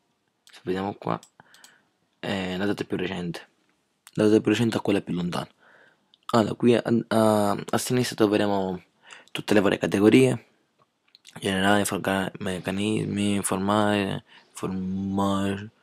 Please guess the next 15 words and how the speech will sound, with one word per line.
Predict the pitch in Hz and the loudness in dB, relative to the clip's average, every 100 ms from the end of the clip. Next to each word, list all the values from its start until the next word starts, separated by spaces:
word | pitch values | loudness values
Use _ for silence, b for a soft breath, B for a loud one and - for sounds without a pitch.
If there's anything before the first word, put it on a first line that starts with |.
| _ - | _ 0
vabbè, | 107 82 - | 0 0 -6
annunci | 95 95 117 117 101 | -4 2 2 2 0
sarebbe, | 95 104 95 95 - | 0 0 0 -6 -10
cose | 90 | -4
del | 95 | 0
genere. | 95 120 127 B B B B B _ _ | 4 4 2 B B B B B _ _
Economia, | 92 95 101 120 120 110 | -4 -2 2 2 4 2
chat, | - 117 113 - | 4 4 4 0
anti-griefing, | 101 101 104 113 107 104 104 101 101 - _ _ _ _ _ _ _ - | 0 2 6 6 6 0 -2 -4 -6 -10 _ _ _ _ _ _ _ -12
anti-griefing, | 90 95 101 107 - 87 95 | -8 -2 2 2 2 -6 -6
ad-, | - 95 90 | -4 -4 0
vabbè, | 104 95 b b _ | 0 0 b b _
bla | 104 95 | 0 2
bla | - | 0
bla. | - | -6